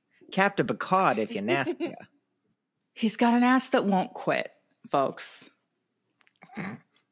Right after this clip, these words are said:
Speaker 1: I've never stared at his kadonk-kadonk.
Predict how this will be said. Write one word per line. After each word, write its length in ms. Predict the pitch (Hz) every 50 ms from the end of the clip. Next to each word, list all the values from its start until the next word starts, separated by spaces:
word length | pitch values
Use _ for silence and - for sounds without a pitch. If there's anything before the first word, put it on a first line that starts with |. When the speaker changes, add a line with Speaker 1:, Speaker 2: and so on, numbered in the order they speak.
| _ _ _ _ _ _ _ _ _ _ - - - - _ _ _ _ _ _ _ _ _ _ _ _ _ _ _ _ _ _ - - _ _ _ -
Speaker 1:
I've 260 | 143 147 147 156 -
never 340 | - 143 143 139 123 131 135
stared 360 | - - - - 107 101 95
at 120 | 95 101 98
his 180 | 110 104 87
kadonk-kadonk. 680 | - - 101 85 78 78 95 - - - - 78 64 -